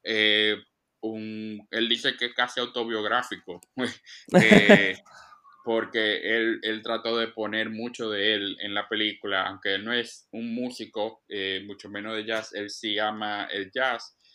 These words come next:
Speaker 1: eh, y siempre, eh, sintió, eh, esa, esa falta de cuándo va a llegar mi gran oportunidad y, y esa búsqueda de esa gran oportunidad, eh,
Speaker 2: Mm.
Speaker 1: que es básicamente el quest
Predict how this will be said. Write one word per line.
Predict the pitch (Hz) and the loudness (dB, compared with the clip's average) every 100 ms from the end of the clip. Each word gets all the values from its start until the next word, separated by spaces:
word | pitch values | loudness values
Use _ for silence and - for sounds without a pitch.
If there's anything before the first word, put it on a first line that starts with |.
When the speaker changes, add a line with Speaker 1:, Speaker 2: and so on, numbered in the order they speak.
| _ _ - | _ _ -2
Speaker 1:
eh, | 107 104 98 92 113 | 2 2 2 0 -4
y | 107 | -10
siempre, | - 117 120 120 113 113 107 107 _ _ | -8 0 2 2 0 -2 -2 -4 _ _
eh, | 107 104 104 101 | -6 -4 -4 -6
sintió, | - - 113 110 117 117 107 98 _ _ _ _ - | -10 -10 -10 -10 -4 0 0 -4 _ _ _ _ -8
eh, | 104 107 107 101 98 95 - | -2 0 2 2 2 0 -2
esa, | 107 104 - 120 117 113 107 101 98 92 - _ _ _ - | -4 -6 -2 4 6 8 8 8 4 0 -6 _ _ _ -14
esa | 110 - 123 | -12 -10 -12
falta | - 123 117 104 95 101 | -4 0 0 0 -4 -4
de | 101 - | -4 -4
cuándo | 107 107 120 | -4 -2 -2
va | 117 | 0
a | |
llegar | 117 110 104 101 | 0 2 0 0
mi | 101 | -6
gran | 98 98 | -4 -4
oportunidad | 104 - 104 110 104 98 95 | -6 -10 -10 -8 -8 -4 -4
y, | 98 98 98 | -2 -4 -4
y | 101 | -8
esa | 104 117 | -6 -6
búsqueda | 107 113 113 - 95 95 | -4 -6 -10 -6 -2 -2
de | 95 | -2
esa | 92 113 | -6 -6
gran | 107 104 104 | -4 -4 -6
oportunidad, | 104 104 - 101 101 90 - _ _ _ | -10 -12 -12 -12 -10 -12 -14 _ _ _
eh, | 139 131 127 127 131 131 131 | 0 4 4 4 4 4 2
Speaker 2:
Mm. | 127 | 2
Speaker 1:
que | 110 104 104 | 0 2 0
es | 101 - | -4 -12
básicamente | 104 104 - - 107 101 107 - | -6 -6 -4 -6 -6 -4 -6 -4
el | 104 101 - | -4 -6 -4
quest | 107 104 - | -2 -4 -10